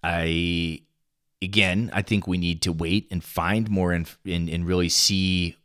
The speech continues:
what's underneath there. This firm worked on a project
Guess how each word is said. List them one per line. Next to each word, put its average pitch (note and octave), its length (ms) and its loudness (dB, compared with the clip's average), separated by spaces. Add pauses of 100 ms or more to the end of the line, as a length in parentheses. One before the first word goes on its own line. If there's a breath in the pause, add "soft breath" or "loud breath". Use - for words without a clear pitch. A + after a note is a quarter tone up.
what's F2+ 360 -4
underneath F2 400 -2
there. A#2 320 4 (500 loud breath)
This G#2+ 340 4
firm G#2+ 640 4 (160)
worked A2 460 2
on C3 80 4
a C3 60 4
project G#2 720 4